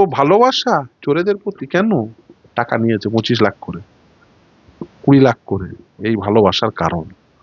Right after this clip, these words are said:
চোরেদের চাকরি দেবেন আবার, মানে ভাবুন, এ কাজ কেউ করতে পারে? চুরি করে ধরা পড়লো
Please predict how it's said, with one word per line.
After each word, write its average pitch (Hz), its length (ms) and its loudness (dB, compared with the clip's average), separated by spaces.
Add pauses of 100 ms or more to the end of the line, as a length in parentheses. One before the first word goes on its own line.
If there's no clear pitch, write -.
(1400)
চোরেদের 190 480 2 (440)
চাকরি 135 400 0
দেবেন 120 280 4
আবার, 95 300 2 (880)
মানে 131 220 0
ভাবুন, 123 500 2 (640)
এ 185 220 0
কাজ 202 280 -2
কেউ 233 160 2
করতে 165 420 0
পারে? 185 200 4
চুরি 160 420 0
করে 175 240 2
ধরা 117 280 0
পড়লো 95 420 -6